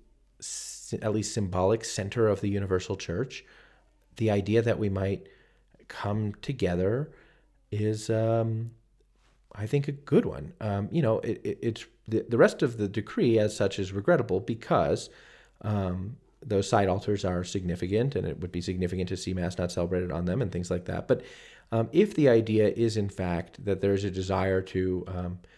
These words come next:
see pilgrims and priests from different parts of the world offer the Holy Sacrifice of the Mass together, I, I could dig it. I mean, I understand the other concerns, and I'm not saying I would necessarily, but I could dig it. I don't know. What do you think?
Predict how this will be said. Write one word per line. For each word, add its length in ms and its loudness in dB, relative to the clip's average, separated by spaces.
see 200 -2
pilgrims 540 4
and 100 -2
priests 280 -2
from 160 -2
different 240 -2
parts 260 -2
of 80 -2
the 80 -2
world 460 0
offer 300 2
the 80 -2
Holy 180 2
Sacrifice 480 -2
of 120 -6
the 60 -4
Mass 220 -2
together, 480 -6
I, 200 -2
I 80 2
could 140 0
dig 160 6
it. 200 2
I 60 0
mean, 160 2
I 120 6
understand 540 2
the 80 6
other 200 4
concerns, 480 -2
and 80 -2
I'm 80 -2
not 160 -2
saying 160 -2
I 40 2
would 120 0
necessarily, 520 -2
but 160 -2
I 60 2
could 140 -6
dig 120 2
it. 240 -4
I 60 -4
don't 80 0
know. 80 2
What 80 4
do 60 0
you 80 -2
think? 220 -4